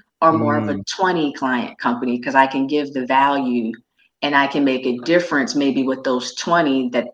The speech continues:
Speaker 1: then can go out and affect another twenty and another twenty and another twenty.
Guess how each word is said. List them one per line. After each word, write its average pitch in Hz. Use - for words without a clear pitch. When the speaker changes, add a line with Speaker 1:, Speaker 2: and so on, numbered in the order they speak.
Speaker 1:
then 202
can 156
go 131
out 107
and 151
affect 131
another 131
twenty 117
and 135
another 135
twenty 101
and 135
another 131
twenty. 127